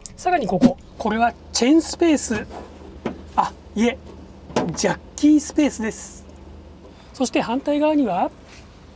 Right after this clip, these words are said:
大きめの小物入れがあります。いや、ほんとね、かなり広大な空間なんですよ。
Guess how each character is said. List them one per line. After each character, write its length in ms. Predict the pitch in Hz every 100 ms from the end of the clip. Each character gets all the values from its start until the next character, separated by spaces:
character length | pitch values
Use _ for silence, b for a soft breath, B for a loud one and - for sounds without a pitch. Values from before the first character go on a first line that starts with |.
| -
大 260 | - 190 277
き 120 | -
め 140 | 269 254
の 100 | 240
小 160 | -
物 220 | 190 247 320
入 80 |
れ 80 | 254
が 80 | 220
あ 60 | 214
り 60 |
ま 140 | 202 -
す。 220 | - - - - - - - - - -
い 40 | 185
や、 60 |
ほ 240 | 143 - 247
ん 60 |
と 120 | 311 311
ね、 220 | 262 175
か 200 | - 247
な 180 | 320 359
り 120 | 240
広 400 | 165 - 190 254
大 160 | 277 285
な 140 | 269
空 200 | 254 262
間 220 | 240 262 254
な 120 | 254
ん 60 |
で 80 | 196
す 140 | 170 180
よ。 200 | 156